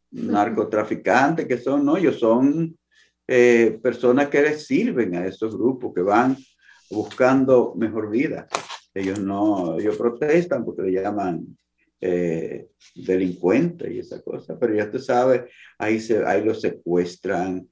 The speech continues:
Speaker 2: los someten a, hasta tortura, y finalmente hay muchos que los matan en ese
Speaker 1: Sí.
Speaker 2: camino.
Speaker 1: Las
Speaker 2: ¿Sabes?
Speaker 1: mujeres son violadas,
Speaker 2: Tú sabes,
Speaker 1: las niñas,
Speaker 2: sí,
Speaker 1: todo, todo
Speaker 2: sí.
Speaker 1: se ve, todo lo malo.
Speaker 2: Tú
Speaker 1: Sí.
Speaker 2: sabes la cantidad de personas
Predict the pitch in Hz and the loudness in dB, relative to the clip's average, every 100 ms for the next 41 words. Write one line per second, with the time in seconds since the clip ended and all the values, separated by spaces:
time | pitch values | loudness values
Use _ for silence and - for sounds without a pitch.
0 | _ _ 98 - 107 113 135 131 117 107 | _ _ -6 -2 0 2 0 2 2 0
1 | - 110 113 107 117 98 - 151 202 139 | -4 -4 -2 0 0 0 -4 -2 0 0
2 | 73 - 160 170 170 214 226 233 185 95 | -2 -2 -2 2 2 2 0 0 0 -2
3 | - - - - - 127 - 87 - _ | -4 -4 -4 -4 -4 -4 -4 -12 -16 _
4 | 95 95 - - 87 123 - - - - | -4 -4 -4 -6 -2 -2 -4 -8 -14 -6
5 | 156 175 160 170 175 170 165 143 131 113 | 4 6 6 4 0 -2 -2 -2 -4 -4
6 | 110 - 196 - 226 240 233 151 151 180 | -6 -4 -2 4 6 8 6 4 0 0
7 | 185 170 165 170 - 117 104 101 117 156 | 0 0 0 -2 -4 -4 -2 -2 -2 0
8 | 135 123 - _ _ - 202 185 175 151 | -2 -6 -12 _ _ 0 2 2 2 0
9 | 131 131 170 190 165 143 139 127 - 156 | -2 -4 -2 -2 -2 -4 -8 -12 -10 -8
10 | 160 - 185 185 185 180 170 151 143 143 | -6 0 2 2 2 4 4 2 0 0
11 | 135 123 135 120 143 - 160 165 - - | 0 -2 -2 0 0 0 -2 -4 -8 -4
12 | 139 143 82 | 0 0 -2